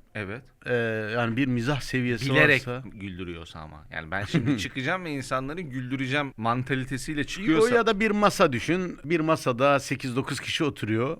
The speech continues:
Speaker 2: E, orada gerçekten mizah yapıp sekiz dokuz, dokuz kişiyi güldürebiliyorsa bu adam
Speaker 1: İşte
Speaker 2: aptal
Speaker 1: mizah
Speaker 2: olması
Speaker 1: yapıp
Speaker 2: pek
Speaker 1: diyorsun.
Speaker 2: mümkün değildir diyor. Yani bir ihtimal yine var.
Speaker 1: Tamam işte.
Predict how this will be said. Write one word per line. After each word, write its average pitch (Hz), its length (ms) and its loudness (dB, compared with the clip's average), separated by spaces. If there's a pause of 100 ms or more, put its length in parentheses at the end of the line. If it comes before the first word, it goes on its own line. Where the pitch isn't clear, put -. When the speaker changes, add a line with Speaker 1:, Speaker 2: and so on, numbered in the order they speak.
Speaker 2:
E, 139 140 -2
orada 175 600 4 (340)
gerçekten 160 540 0
mizah 147 360 -2
yapıp 143 320 -4
sekiz 139 340 -8
dokuz, 143 300 -8 (420)
dokuz 143 300 -4
kişiyi 135 440 -2
güldürebiliyorsa 139 960 -2 (480)
bu 165 200 0
adam 143 340 2 (260)
Speaker 1:
İşte - 160 -10
Speaker 2:
aptal 131 120 2
Speaker 1:
mizah 151 260 4
Speaker 2:
olması 160 360 2
Speaker 1:
yapıp - 100 -6
Speaker 2:
pek 170 100 2
Speaker 1:
diyorsun. 156 180 -2
Speaker 2:
mümkün 151 460 0
değildir 120 480 0
diyor. 95 140 -4
Yani 120 240 -2
bir 160 60 -4
ihtimal 165 480 2
yine 156 320 0
var. 101 220 -4 (200)
Speaker 1:
Tamam 113 300 -8
işte. - 280 -14